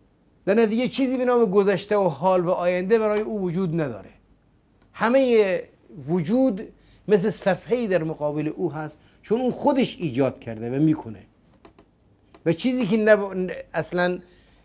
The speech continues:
وجود نداره، یعنی اینکه اراده و امر او در ارتباط با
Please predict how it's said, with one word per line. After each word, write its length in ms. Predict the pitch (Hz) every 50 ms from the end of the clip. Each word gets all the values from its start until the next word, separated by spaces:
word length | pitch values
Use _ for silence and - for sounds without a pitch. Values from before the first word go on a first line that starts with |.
| _ _ _ _ _ _ _ _ - 123
وجود 520 | 139 175 185 151 151 185 190 165 143 156
نداره، 800 | 170 170 175 185 185 175 185 185 190 226 240 247 247 240 220 214 - _ _ _ _ _ _ _ _ _ _ _ _ -
یعنی 280 | 147 151 165 170 180 196
اینکه 680 | 208 208 214 214 214 170 - - 185 185 190 196 196 - - _ _ _ _ _ _ _ _ _ _ _ _ _ _ _ _ _ _ _ _ _ _ _ _ _ _ _ _ _ _ _ _ _ -
اراده 640 | 170 175 170 165 165 170 170 160 208 214 214 214 208
و 160 | 185 160 175 - -
امر 320 | - 175 170 175 175 170 175 170 - -
او 440 | - 240 240 240 240 233 226 - - - _ _ _ _ _ _ _ _ _ _ 160 147 _ _ _ _
در 260 | - 147 143 143 -
ارتباط 520 | 147 135 - - 143 139 139 139 135 - -
با 360 | 123 120 123 120 117 117 -